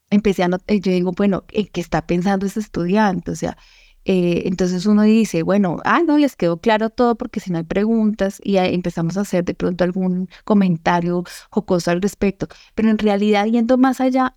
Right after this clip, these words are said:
¿qué le está pasando a ese, esa persona que está escuchada? ¿No será que el estrés, no será que el pensamiento intrusivo, no será, no lo está dejando hacer conexiones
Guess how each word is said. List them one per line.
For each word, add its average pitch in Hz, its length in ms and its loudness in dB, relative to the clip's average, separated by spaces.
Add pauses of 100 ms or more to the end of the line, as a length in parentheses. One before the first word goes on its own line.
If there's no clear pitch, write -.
¿qué 254 200 2
le 269 80 0
está 277 220 -2
pasando 294 500 0
a 269 60 -2
ese, 196 300 -4
esa 196 220 -2
persona 185 440 -2
que - 100 -8
está 185 220 -4
escuchada? 175 500 -6 (300)
¿No 202 200 4
será 208 460 0
que 240 140 2
el 220 100 2
estrés, 180 640 0
no 185 80 -2
será 175 360 -2
que 180 100 -4
el 180 80 -4
pensamiento 175 720 -2
intrusivo, 175 800 -2 (320)
no 190 120 2
será, 185 280 -2
no 196 280 2
lo 185 120 0
está 196 280 0
dejando 196 460 0
hacer 190 260 -4
conexiones 196 800 -2